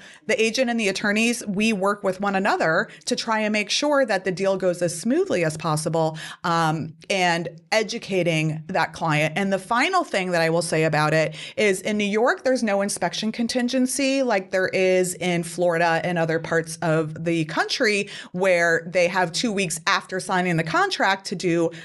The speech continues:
their inspection and they have a full contingency. There's so many buyers that are not advised properly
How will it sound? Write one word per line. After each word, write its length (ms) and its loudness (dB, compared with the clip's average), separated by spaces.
their 160 2
inspection 480 -4
and 120 0
they 80 2
have 140 0
a 80 0
full 200 -2
contingency. 800 -2
There's 200 2
so 140 0
many 200 2
buyers 500 2
that 120 0
are 120 2
not 380 2
advised 720 0
properly 800 0